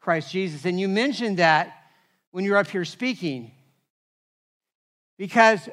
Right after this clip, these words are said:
there's condemnation and there's conviction, right?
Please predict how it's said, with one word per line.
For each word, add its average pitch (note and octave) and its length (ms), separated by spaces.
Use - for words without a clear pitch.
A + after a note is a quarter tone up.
there's G3 380
condemnation A#3 1300
and G3+ 180
there's G3 200
conviction, F#3+ 720
right? F3+ 300